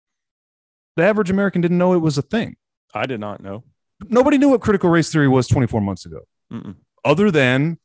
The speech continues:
Speaker 1: the people who had been indoctrinated into it and who were subversively undermining every system and every,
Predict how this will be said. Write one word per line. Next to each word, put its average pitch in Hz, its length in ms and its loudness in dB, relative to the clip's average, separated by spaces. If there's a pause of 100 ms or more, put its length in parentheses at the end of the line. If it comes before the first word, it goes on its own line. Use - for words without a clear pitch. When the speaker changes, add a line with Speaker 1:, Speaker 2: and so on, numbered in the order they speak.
(100)
Speaker 1:
the - 100 -2
people 156 380 2
who 135 120 4
had 127 120 2
been 127 140 0
indoctrinated 120 680 0
into 131 360 -2
it 104 140 -2
and 110 80 -2
who 117 140 2
were 123 140 2
subversively 113 760 -2
undermining 113 540 0
every 110 260 -2
system 107 440 -6
and 104 80 -6
every, 104 300 -4